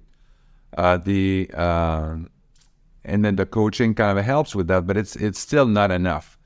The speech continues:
Uh, the other thing too that I should mention too is with Flip System, you're part of a community. So there's, like, a Discord group, and then,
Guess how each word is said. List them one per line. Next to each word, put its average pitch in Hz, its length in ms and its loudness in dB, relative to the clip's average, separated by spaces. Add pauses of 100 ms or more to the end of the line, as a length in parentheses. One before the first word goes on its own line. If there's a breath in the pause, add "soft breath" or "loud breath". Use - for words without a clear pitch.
(220)
Uh, 98 100 2
the 101 160 0
other 147 140 4
thing 160 220 0
too 165 140 -2
that 113 300 2
I 98 120 -2
should 107 180 -4
mention 104 480 -2
too 131 160 -4
is 95 160 -4
with 120 360 0
Flip 131 220 -2
System, 117 280 -2
you're 98 140 4
part 104 220 2
of 90 80 0
a 85 60 0
community. 87 520 -2
So 87 200 -4
there's, 87 220 -2
like, 87 240 -2
a 82 100 -2
Discord 92 640 -2
group, 98 420 -2 (600)
and 92 260 0
then, 92 480 2